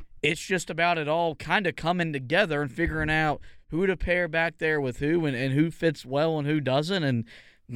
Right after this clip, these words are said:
sometimes it comes down to health, too, because they've been beat up back there as well. But, I mean, look, if, if, if, if the safety spot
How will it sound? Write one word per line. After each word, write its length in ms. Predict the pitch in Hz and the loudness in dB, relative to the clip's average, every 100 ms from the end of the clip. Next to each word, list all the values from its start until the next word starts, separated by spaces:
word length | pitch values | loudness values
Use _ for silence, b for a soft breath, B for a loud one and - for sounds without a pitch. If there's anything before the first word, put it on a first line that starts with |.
| 120 98 - | 0 0 -2
sometimes 480 | 147 147 160 170 160 | -2 0 0 0 -2
it 80 | - | -2
comes 260 | 170 160 | -2 0
down 220 | 160 165 | 2 0
to 100 | 160 | 0
health, 240 | 147 165 160 | 0 0 0
too, 220 | 156 170 | -2 0
because 260 | 170 147 135 | 0 0 2
they've 160 | 156 | 2
been 140 | 151 131 | 2 0
beat 240 | 151 165 | 2 2
up 120 | 143 | 0
back 280 | 139 156 - | 0 -2 -2
there 320 | 160 165 151 | -2 0 0
as 120 | 127 | -2
well. 360 | 123 170 180 151 | -2 0 0 0
But, 180 | 131 123 B B B B - | 0 -2 B B B B -6
I 100 | 143 | 0
mean, 240 | 151 165 170 | 2 2 0
look, 180 | 196 | -2
if, 220 | 139 131 - | -2 -2 0
if, 180 | 131 - | -2 0
if, 180 | 131 - _ - | -4 -4 _ -2
if 100 | 131 | -2
the 140 | 131 | -2
safety 400 | - 170 190 214 | 2 2 2 -4
spot 480 | - - 180 185 | -6 -2 0 0